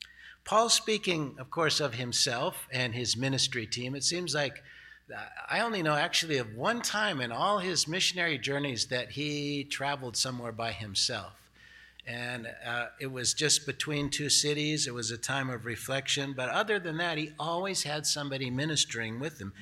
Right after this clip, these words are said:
sometimes a whole team of people. And that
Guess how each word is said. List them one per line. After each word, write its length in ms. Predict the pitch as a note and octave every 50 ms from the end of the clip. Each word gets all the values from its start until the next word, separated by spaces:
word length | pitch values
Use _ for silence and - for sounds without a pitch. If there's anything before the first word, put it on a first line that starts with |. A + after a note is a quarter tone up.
| - - -
sometimes 480 | - - F3 F3+ D#3 D3 C3+ B2 A2 A2
a 60 | G#2+
whole 240 | G2 - C3 B2 A2+
team 300 | - - F#3+ A3+ A#3 G3+
of 180 | B2+ G#2 -
people. 300 | - G2+ F#2+ - - E2 D#2 - - - _ _ _ _ _ _ _ _ _ _ _ _ _ _ _ - - - - - - - -
And 280 | - D3 E3+ E3+ E3+ E3+
that 280 | F#3+ G3 G#3 G3+ -